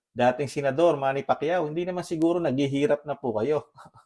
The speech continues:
<laughs> At, ah, sasali pa kayo ng Olympics sa edad na kwarenta y cinco o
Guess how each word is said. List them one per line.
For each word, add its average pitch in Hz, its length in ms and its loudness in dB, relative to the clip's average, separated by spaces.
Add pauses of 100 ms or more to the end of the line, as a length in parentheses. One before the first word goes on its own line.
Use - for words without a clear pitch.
(140)
<laughs> - 640 -14
At, 107 220 -4
ah, 131 480 4 (340)
sasali 127 560 8
pa - 80 2
kayo 127 240 0
ng - 60 -8
Olympics 123 580 -4
sa 110 80 -2
edad 113 240 -2
na 113 160 -4
kwarenta 110 480 4
y 107 80 -2
cinco 113 400 -6
o 117 80 -4